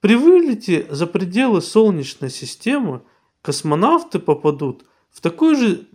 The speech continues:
систему другой звезды. Масса комет планеты из водорода, окружённые спутниками типа Европы и Ио, и планеты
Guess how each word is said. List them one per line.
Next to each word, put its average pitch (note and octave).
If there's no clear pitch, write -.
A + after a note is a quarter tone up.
систему B3
другой C#3+
звезды. F3
Масса A#3
комет C4+
планеты E3+
из D3
водорода, D3
окружённые G3+
спутниками D#3+
типа D3+
Европы C#3+
и E3
Ио, G3+
и E3+
планеты E3+